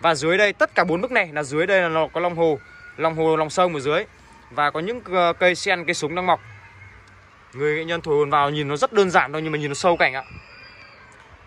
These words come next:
Và đây cái khóm trúc đấy ạ, dưới gốc cây có những chú chim đang đậu ở dưới những cái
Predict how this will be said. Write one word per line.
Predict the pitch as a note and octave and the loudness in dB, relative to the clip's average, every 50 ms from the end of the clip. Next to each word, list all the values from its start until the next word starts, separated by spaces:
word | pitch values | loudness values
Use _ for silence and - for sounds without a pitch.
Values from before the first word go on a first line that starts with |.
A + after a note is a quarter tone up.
| - - - - - | -20 -20 -20 -16 -10
Và | B2+ C3+ | -4 -2
đây | D3+ D#3+ D#3 | -2 0 0
cái | - D#3+ D#3+ D#3 D#3+ D3+ D3 - | 2 2 4 4 4 2 2 0
khóm | C#3+ D3 | -4 -4
trúc | D3 - A3+ - | -4 -4 -4 -2
đấy | F#3+ E3 | -2 -2
ạ, | - - - | -2 -4 -10
dưới | C3 A2+ D3 D#3 | -12 -10 -6 -4
gốc | E3+ A#3+ A3+ - | -2 -2 2 4
cây | G3+ F#3 F3+ D#3+ - - - - - - - - - - - - | 4 4 4 2 -4 -10 -20 -20 -20 -20 -20 -20 -20 -20 -14 -10
có | B2+ | -8
những | C#3+ E3 G#3 A3 | -8 -8 -8 -8
chú | - D#3+ E3 | -8 -10 -8
chim | - - G3+ F#3 F3+ | -4 -4 -4 -2 2
đang | F3 E3+ E3+ E3+ E3+ | 2 2 2 2 2
đậu | E3+ F#3 E3+ D3 D3+ | 2 2 2 2 -2
ở | C#3 | -6
dưới | - C#3 C#3 D3 E3+ F#3+ | -6 -4 -4 -2 -2 -4
những | A3+ A3+ | -4 -4
cái | G#3 F#3+ F#3+ F#3 | -4 -4 -4 -6